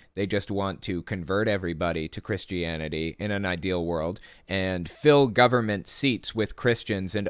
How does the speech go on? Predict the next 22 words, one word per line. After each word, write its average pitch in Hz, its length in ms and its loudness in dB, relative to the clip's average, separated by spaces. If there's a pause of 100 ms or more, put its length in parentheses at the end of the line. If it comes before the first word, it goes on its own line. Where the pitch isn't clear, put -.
only 127 360 2
Christians. - 680 -10 (360)
Then 135 200 6
there 127 240 8
are 113 40 6
some 120 340 4
who 117 180 2
believe 104 420 2
that 101 160 2
we 101 140 0
should 98 360 -2 (220)
deport 147 640 2 (240)
anybody 92 440 0
who's 95 220 -4
not 85 200 -4
a 82 60 -4
Christian, 76 500 -6
send 120 260 0
them 120 120 -2
to 135 140 0
another 120 280 0
country. 117 500 -4